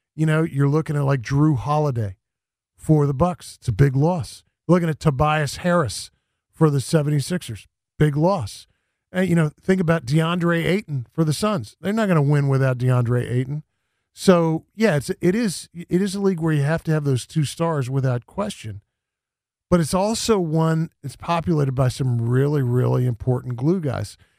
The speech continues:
In retrospect, too, this is one of those things where you, we never, as sports fans,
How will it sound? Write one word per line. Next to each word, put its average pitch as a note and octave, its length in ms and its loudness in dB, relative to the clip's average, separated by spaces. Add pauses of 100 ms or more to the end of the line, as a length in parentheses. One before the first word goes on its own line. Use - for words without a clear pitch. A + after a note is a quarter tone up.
(260)
In D3 160 -4
retrospect, E3 640 -2
too, E3 420 -2
this C#3 240 -4
is C3 120 -6
one D3 160 -4
of C#3 100 -2
those C3 200 -4
things C3 300 -8
where B2 320 -4
you, C3 180 -6 (180)
we E3+ 220 2
never, E3+ 420 2
as A#2+ 240 -4 (240)
sports D#3 380 0
fans, E3+ 400 -2